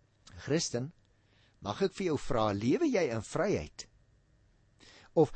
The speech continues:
wat is jy besig om met jou vryheid te doen?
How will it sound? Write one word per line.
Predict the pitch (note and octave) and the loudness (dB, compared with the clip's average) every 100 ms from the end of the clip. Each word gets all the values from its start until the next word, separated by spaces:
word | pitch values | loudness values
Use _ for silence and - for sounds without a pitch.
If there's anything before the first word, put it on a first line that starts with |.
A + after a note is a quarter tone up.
| - | -8
wat | B2+ D3 - | 0 2 4
is | E4 - | 4 6
jy | D3 | 6
besig | G#2 A#3 A3+ D3+ | 4 2 2 0
om | D#3 | -2
met | C3 | 2
jou | C3 A#3+ | 2 2
vryheid | - E3 C#3+ A2+ | 2 4 4 2
te | - | -2
doen? | G2 D#3 C4 - | -2 2 2 -2